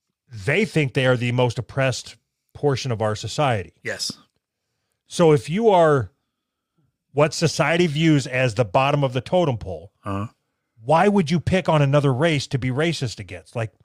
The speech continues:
Speaker 1: if you're in that, if you're in the w-, lowest group,
Speaker 2: Yeah.
Speaker 1: the self-proclaimed lowest group,
Speaker 2: Yeah.
Speaker 1: I, I guess it's the only way to try to step up then, right? Like,
Speaker 2: It's,
Speaker 1: if you're a
Speaker 2: it's
Speaker 1: trans
Speaker 2: you gotta use the stairs that you have available to you. And if it's somebody's face, then it's somebody's face. <laughs>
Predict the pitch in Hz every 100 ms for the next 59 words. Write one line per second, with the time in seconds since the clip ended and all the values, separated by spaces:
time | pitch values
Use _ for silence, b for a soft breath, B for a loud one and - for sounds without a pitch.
0 | _ _ _ - 117 156 208 185 143 156
1 | 147 _ - 110 208 185 147 113 - 113
2 | 139 120 123 - 139 135 170 151 - 165
3 | 202 120 - _ - 107 - _ 147 -
4 | 180 170 - 165 - 185 185 143 127 _
5 | _ _ - 127 117 104 - 113 117 _
6 | _ 117 92 - _ _ _ _ 160 165
7 | 160 151 156 139 - 120 113 107 101 101
8 | 110 95 - 101 110 95 - 78 80 90
9 | _ _ _ _ _ _ 127 120 123 143
10 | - 139 127 110 _ _ _ _ _ _
11 | 127 123 123 127 127 - 127 - 127 131
12 | 131 123 135 131 131 131 104 104 110 104
13 | - 117 110 110 - 123 117 110 - 123
14 | 160 - 120 117 131 135 131 185 104 101